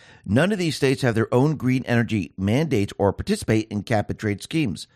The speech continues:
which the alec report calls regional greenhouse gas initiatives.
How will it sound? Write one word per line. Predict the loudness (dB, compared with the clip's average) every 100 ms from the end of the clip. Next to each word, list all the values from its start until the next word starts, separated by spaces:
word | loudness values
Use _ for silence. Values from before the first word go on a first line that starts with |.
| _ _ _
which | -2 0
the | -4 0
alec | 0 0
report | -2 0 0 2
calls | 2 2 0
regional | 0 0 2 0
greenhouse | 0 -2 0 0 0
gas | -2 0 0 0
initiatives. | -4 -4 -2 -4 -6 -8 -14